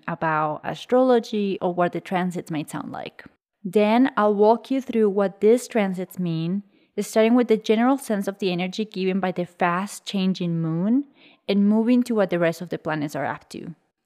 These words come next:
Lastly, I close this segment with a collective intention for the week and suggest the planetary magical practices that you can engage with to start co-creating with the planets.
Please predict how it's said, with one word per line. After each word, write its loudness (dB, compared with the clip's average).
Lastly, 0
I 0
close 2
this -2
segment -2
with 0
a 0
collective -4
intention -4
for -6
the -6
week -6
and 0
suggest -2
the -4
planetary -4
magical -4
practices -4
that -2
you 0
can -4
engage -4
with 0
to -6
start -6
co-creating -8
with -8
the -12
planets. -14